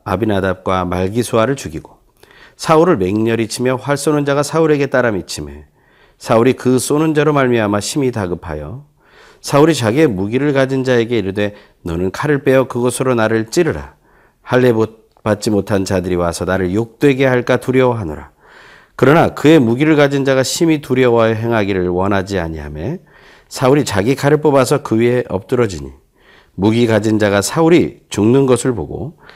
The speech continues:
자기도 칼에 엎드러져 죽으니라. 이와 같이 사울과 그의 세 아들과 그 온 집안이 함께 죽으니라. 사울과 그 일가가 죽임을 당하는 장면,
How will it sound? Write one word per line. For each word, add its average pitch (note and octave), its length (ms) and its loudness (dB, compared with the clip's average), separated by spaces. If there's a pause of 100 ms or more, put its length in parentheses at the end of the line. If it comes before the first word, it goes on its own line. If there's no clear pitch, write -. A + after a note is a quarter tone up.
(200)
자기도 F#2+ 600 -2
칼에 D3+ 300 0
엎드러져 A2+ 540 0
죽으니라. E2+ 560 -6 (800)
이와 C3 200 6
같이 C#3 260 2
사울과 D3 760 0 (100)
그의 G2+ 300 2
세 A#2+ 180 -2
아들과 G#2+ 640 0 (240)
그 - 160 0
온 F#2+ 200 2
집안이 E2 380 -4
함께 B2+ 720 -6 (380)
죽으니라. D2 600 -10 (1900)
사울과 F#3 800 0
그 G#2+ 560 -2 (140)
일가가 A2+ 680 -2
죽임을 C3 420 0
당하는 E2 380 -6
장면, E2 480 -8